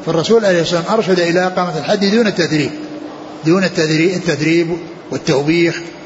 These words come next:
والتعنيف وما إلى ذلك. ثم إذا حصل منها،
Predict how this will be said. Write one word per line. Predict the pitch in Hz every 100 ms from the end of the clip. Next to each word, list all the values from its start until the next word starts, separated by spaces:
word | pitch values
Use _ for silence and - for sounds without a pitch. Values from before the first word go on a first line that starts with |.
| -
والتعنيف | 127 - 147 135 165 170 165 - - - -
وما | 139 160
إلى | 156 151
ذلك. | 147 156 139 120 - - - - - - - - -
ثم | 185 233 214
إذا | 202 202 190 185
حصل | - 214 202 185
منها، | 185 196 180 185